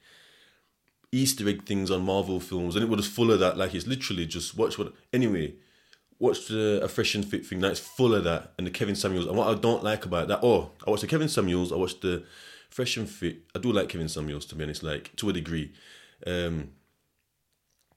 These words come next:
and an Andrew Tate thing, and that's all it is now. And it just, and it just makes you think that that's all it's about, like,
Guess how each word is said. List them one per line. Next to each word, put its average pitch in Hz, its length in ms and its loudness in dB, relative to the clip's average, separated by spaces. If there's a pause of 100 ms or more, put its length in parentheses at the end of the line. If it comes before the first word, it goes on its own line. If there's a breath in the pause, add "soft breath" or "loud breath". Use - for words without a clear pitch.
(300)
and 85 800 -2 (1000)
an 95 100 -4
Andrew 104 280 2
Tate 104 300 2
thing, 78 240 -4 (1000)
and 104 120 2
that's 127 140 6
all 131 140 6
it 104 80 4
is 135 200 4
now. 95 220 6
And 98 80 4
it 101 80 2
just, - 400 -2 (520)
and 107 100 0
it 110 60 0
just 117 100 0
makes 147 220 4
you 123 60 -2
think 156 160 4
that 117 60 2
that's 120 180 2
all 123 200 6
it's - 80 4
about, 120 360 6
like, 92 320 0